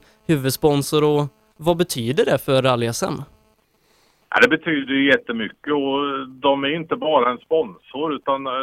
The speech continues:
Speaker 2: de är ju faktiskt en samarbetspartner som är med och, eh, vill utveckla Rally-S M och se hur Rally-S M ska bli i framtiden. Så vi har ju, eh,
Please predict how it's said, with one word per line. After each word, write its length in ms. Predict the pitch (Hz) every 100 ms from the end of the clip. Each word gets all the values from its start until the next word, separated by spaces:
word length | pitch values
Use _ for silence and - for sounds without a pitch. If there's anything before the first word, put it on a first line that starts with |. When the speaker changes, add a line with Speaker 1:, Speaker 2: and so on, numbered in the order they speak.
| 127
Speaker 2:
de 180 | 127
är 60 | 131
ju 120 | 143
faktiskt 440 | - 143 - 135 -
en 240 | 135 127
samarbetspartner 840 | - 143 131 131 120 139 110 - 131
som 220 | - 123
är 80 | 127
med 360 | 127 117 120 127
och, 560 | - 110 - _ 127
eh, 80 | 120 - - -
vill 160 | 143
utveckla 560 | 156 143 - 104 - 156
Rally-S 420 | 180 160 143 113 -
M 200 | 127 131
och 200 | 127 123 -
se 60 |
hur 160 | 127 120
Rally-S 1200 | 131 120 120 117 120 120 107 104 - - - 110 -
M 100 | 117
ska 160 | 135
bli 160 | 117 113 110
i 40 | -
framtiden. 600 | 135 123 - 98 123 135
Så 80 | -
vi 100 | 117
har 200 | 120 143
ju, 180 | 147 147
eh, 720 | 139 _ _ _ _ - -